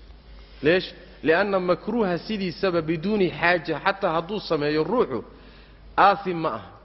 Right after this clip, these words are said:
Soo ma? Haddii ay xaaja timidna, karaahiyadii unbaa meesha ka baxaysa.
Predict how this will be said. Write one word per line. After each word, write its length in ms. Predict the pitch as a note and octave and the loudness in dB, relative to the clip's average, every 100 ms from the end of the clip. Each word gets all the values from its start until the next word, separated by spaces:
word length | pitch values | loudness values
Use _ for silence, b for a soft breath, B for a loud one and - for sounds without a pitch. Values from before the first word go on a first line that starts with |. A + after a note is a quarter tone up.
| - | -6
Soo 180 | E3+ | -2
ma? 120 | G#3+ E3 - - - B B B B | -2 -2 -8 -20 -20 B B B B
Haddii 460 | - E3+ D#3+ G#3 C4 B3 | -6 -4 -2 0 0 0
ay 160 | F3+ F#3 C#3 | 0 0 -4
xaaja 520 | - F3 G#3+ A3 G3 | -2 2 2 2 -4
timidna, 480 | - F#3+ F#3 F#3 A#3+ A#3+ - - B B B | -2 0 2 2 0 -4 -18 -20 B B B
karaahiyadii 560 | - F#3 G3 G#3 A3+ A3 | 0 4 4 2 -4 -2
unbaa 180 | F3+ E3+ | -2 0
meesha 220 | F3 C#3+ | -2 -2
ka 100 | C#3 | -6
baxaysa. 340 | A2 G#2 - | -8 -14 -16